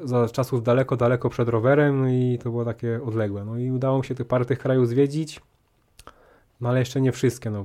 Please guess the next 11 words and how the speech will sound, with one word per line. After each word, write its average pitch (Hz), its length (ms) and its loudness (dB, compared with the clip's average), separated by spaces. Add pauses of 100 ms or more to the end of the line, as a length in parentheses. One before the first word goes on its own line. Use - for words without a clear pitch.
powiedzmy, 113 500 -6
no 113 120 -4
nie 117 100 -4
wszystkie - 220 -10
są 120 140 -4
dostępne 120 400 -4
tak 117 140 -4
bardzo, 120 280 -2
jakbym 117 220 -6
chciał 117 360 -8
i 110 320 -8